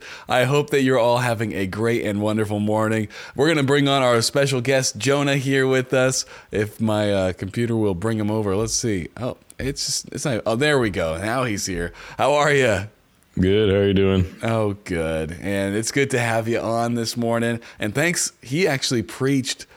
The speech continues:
Speaker 1: uh, for us this last Sunday, and somebody got saved. What's, what? All glory to God! But that's so exciting. And it was the woman at the well, right, that you were preaching on?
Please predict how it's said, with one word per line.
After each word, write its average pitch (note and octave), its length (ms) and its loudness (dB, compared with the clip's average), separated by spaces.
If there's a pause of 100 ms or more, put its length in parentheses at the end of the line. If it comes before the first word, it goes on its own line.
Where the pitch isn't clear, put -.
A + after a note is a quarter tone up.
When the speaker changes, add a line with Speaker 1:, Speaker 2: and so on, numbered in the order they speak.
(200)
Speaker 1:
uh, E2+ 420 -2
for B2+ 600 0
us B2 360 0
this A2+ 340 -2
last A2 320 0
Sunday, A2+ 560 0
and F#2+ 240 -4
somebody D#3 420 -4
got A2+ 240 -6
saved. C3 460 -2
What's, B2 240 -2
what? - 360 -4
All C#3 200 2
glory A2+ 260 0
to F2 100 -4
God! E2 260 -4
But F#2 80 -4
that's A#2 200 -2
so C#3 320 0
exciting. A2 680 0 (440)
And F#2+ 420 0
it G2+ 60 2
was G#2+ 100 -2
the G#2+ 100 2
woman D3 220 2
at C#3 140 -2
the C3+ 80 4
well, A2+ 320 2
right, G2 300 -2
that F2+ 120 -4
you F#2+ 120 -2
were G2 80 -2
preaching A2 420 -4
on? A2 300 -4